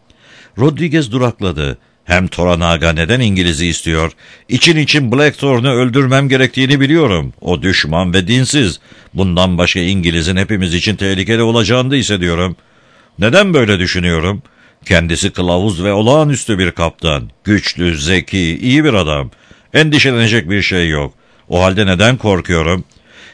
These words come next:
"Kendisinden çok hoşlandım ama bir an önce öldürmemin yararlı olacağına da inanıyordum. Bunda öfkenin rolü yok. Sadece kendimizi korumak için bunu yapmam gerekli.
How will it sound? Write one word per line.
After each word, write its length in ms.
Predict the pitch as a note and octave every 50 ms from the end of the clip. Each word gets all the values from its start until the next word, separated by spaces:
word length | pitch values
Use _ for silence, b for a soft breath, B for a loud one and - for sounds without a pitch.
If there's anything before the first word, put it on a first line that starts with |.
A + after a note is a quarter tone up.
| B -
"Kendisinden 580 | A2 G#2+ B2 D3+ E3 - - F3 F3 F#3 F3+
çok 200 | F3 - G3 G3
hoşlandım 520 | D#3+ F3+ D#3 - - A#2+ F#2 F2 E2+ E2+ F#2
ama 240 | G#2 G2+ E2+ E2+ E2+
bir 100 | B2 A#2
an 160 | G#2 F2 F2
önce 260 | F2 E2+ E2 D#2+ G#2+
öldürmemin 640 | F#2+ D#2+ F#2 F#2 E2+ D2+ G2 E2+ D2+ F2 F2 F#2 A2
yararlı 480 | A2 E2+ F#2+ G#2 G#2 G2 F#2 F#2 A2+
olacağına 640 | B2 A#2 A2+ A2 G#2 F2 A2+ B2 A2+ G#2+ B2 C#3+ C3
da 80 | C3
inanıyordum. 680 | A2 G2 F#2 F2 E2 E2+ E2+ D#2+ D#2 D2 D#2+ D#2 D2 C#2 - b b b b b b b
Bunda 340 | - F2+ A2+ A#2 B2 C3 B2+
öfkenin 400 | B2+ - - - C3 C3 C#3 C3
rolü 200 | A#2+ B2+ C3 C#3
yok. 260 | D#3 D#3+ B2+ G2 - _ b b b b b
Sadece 400 | - - F2 E2 E2 D#2+ F#2+ F2+
kendimizi 520 | - - F#2+ F#2 F2+ F#2 F#2 F#2+ F#2 A2
korumak 400 | - G#2 G2+ G2+ G2+ G2 A2 G2+
için 280 | G2+ F#2+ - A#2+ A#2 G#2
bunu 160 | A2 B2+ E3
yapmam 420 | E3 D3+ C3 - G2 A2+ G#2+ F#2+ F2+
gerekli. 600 | E2 E2 D2+ D#2+ D#2+ - - D2 D2+ C#2 C2+ B1